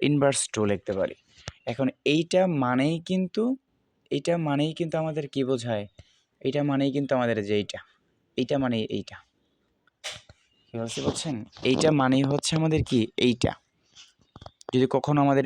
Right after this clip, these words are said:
এরকমভাবে থাকে, তাহলে আমরা কি করব? এই টুটাকে আমরা নিচে দিয়ে লিখলে, এই টু,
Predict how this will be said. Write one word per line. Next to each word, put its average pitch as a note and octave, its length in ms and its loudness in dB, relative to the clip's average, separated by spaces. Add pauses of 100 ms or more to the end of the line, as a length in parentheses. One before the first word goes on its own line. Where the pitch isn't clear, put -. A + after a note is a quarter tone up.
এরকমভাবে D3 400 2
থাকে, D#3+ 320 0 (460)
তাহলে - 240 2
আমরা C#3+ 140 2
কি C3+ 220 -2
করব? D#3 160 2 (220)
এই C3 60 2 (100)
টুটাকে B2+ 400 0
আমরা D3 240 2 (580)
নিচে B2+ 460 2
দিয়ে D#3 120 4
লিখলে, D3+ 320 2
এই B2 100 4
টু, C3 60 0